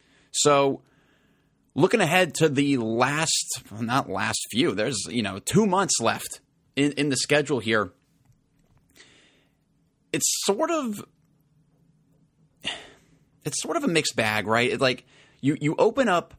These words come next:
after the bye week at home against Florida. You absolutely love that, right? Florida, they haven't looked terribly good this year. Yes, they beat Tennessee at home.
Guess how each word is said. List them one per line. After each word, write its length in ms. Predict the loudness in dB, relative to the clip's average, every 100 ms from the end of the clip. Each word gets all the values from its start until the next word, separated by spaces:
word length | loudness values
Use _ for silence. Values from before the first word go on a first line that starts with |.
| _ _ _ _ _ -4
after 240 | -4 -2
the 100 | -2
bye 280 | -2 -2 -2
week 260 | -4 -6 0
at 220 | 0 0
home 400 | -2 0 0 0
against 380 | 0 -2 -2 -4
Florida. 380 | -2 -2 -2 -6
You 140 | -8 -4
absolutely 560 | -6 -6 -6 -4 -2
love 320 | -2 -2 -4 -12
that, 180 | -10 0
right? 320 | 0 0 -4 _ _ _
Florida, 640 | -6 0 2 2 0 -2 -6 _ _ _ _
they 100 | -4
haven't 340 | 2 2 2 0
looked 180 | 0
terribly 400 | 0 0 0 0
good 300 | 0 -2 -2
this 240 | -2 -2 0
year. 340 | 0 0 -2 _
Yes, 260 | 0 0 2 0
they 100 | -2
beat 280 | 0 -4 -2
Tennessee 600 | -4 -4 -4 -2 -2 -4
at 160 | -8
home. 460 | -6 -4 -2 -2